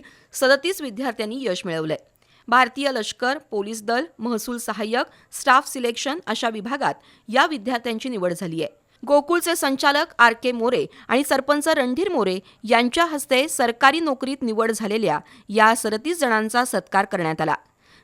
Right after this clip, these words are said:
ग्रामीण भागातील शेतकरी कुटुंबातील या मुलांना त्यांच्या आई-वडिलांनी काबाड कष्ट करून शिक्षण दिलं. आज त्यांच्या मेहनतीचं सोनं झालंय, असं आर के मोरे यांनी नमूद केलं.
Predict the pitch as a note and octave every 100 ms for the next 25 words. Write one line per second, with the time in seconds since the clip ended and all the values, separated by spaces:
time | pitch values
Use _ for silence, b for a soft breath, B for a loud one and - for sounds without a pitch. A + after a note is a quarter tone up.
0 | - A#3+ A#3+ B3 A3+ G#3 G#3+ G#3+ B3+ C#4
1 | - A3 - D4+ F4+ C#4 A#3 G#3+ G3 A3
2 | A#3+ A3+ A3+ G#3 C4 C4 D#3 - B B
3 | C4+ C4 D#4 D#4 - B3 E4+ C4 G#3+ G#3
4 | F#3 A#3+ _ A3+ G#3+ C4 E4+ B3 A3+ A#3
5 | G#3+ G3+ A#3+ G3+ - E3+ E3 D3+ - _
6 | b b b G#3+ B3 B3 A#3 A3+ B3+ B3
7 | A3 G#3 A3+ A3 B3 - A#3 E4+ E4+ B3
8 | F#3+ - B - A3 B3+ B3+ G#3+ A#3+ B3
9 | D4 A3+ G#3+ A3+ G3 G#3+ E3+ D#3 E3